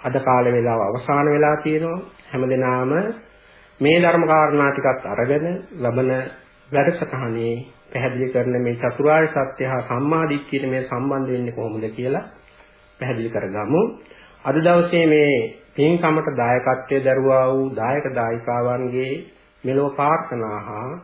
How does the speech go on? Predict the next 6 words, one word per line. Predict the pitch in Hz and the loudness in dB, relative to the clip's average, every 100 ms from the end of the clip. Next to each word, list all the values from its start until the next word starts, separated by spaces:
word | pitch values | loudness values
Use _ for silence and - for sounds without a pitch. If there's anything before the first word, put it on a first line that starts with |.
| _ _ _ _ | _ _ _ _
ඒ | 131 | 0
වගේම, | 139 139 143 139 139 135 131 127 - - _ _ | 0 2 0 -2 -2 -4 -4 -8 -16 -20 _ _
අ, | 123 123 120 120 113 113 - - _ _ | -6 -4 -4 -4 -8 -10 -18 -20 _ _
අවසානයේදී | - 135 147 156 156 151 143 143 143 143 - _ _ _ _ - | -8 -6 -4 -4 0 -2 -2 -6 -6 -8 -14 _ _ _ _ -10
බලාපොරොත්තු | 120 135 156 160 160 151 - 143 | -4 -2 -2 -2 -4 -6 -6 -8
වෙන | 139 | -6